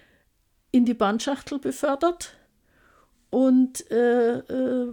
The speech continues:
bin ins Funkhaus zurückgekommen und haben die alten Technikerinnen gesagt, "Das ist kein Problem, da musste das Ganze kopieren und wieder zusammenkleben." Längs.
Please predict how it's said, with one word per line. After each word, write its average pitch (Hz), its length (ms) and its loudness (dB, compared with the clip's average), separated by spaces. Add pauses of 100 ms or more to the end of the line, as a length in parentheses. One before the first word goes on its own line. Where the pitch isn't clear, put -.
(120)
bin 254 160 0
ins 226 200 -4
Funkhaus 269 540 -2
zurückgekommen 247 540 -4
und 233 180 -2
haben 220 180 0
die - 140 -8
alten 190 300 -8
Technikerinnen 196 760 -4
gesagt, - 380 -10
"Das - 180 -8
ist - 160 -14
kein 269 280 -2
Problem, 262 580 -2
da 226 80 -2
musste 208 520 -6
das - 320 -12
Ganze 175 380 -4
kopieren 214 580 -4
und 302 200 -6
wieder 269 240 -2
zusammenkleben." 208 1040 -4 (1080)
Längs. 196 640 0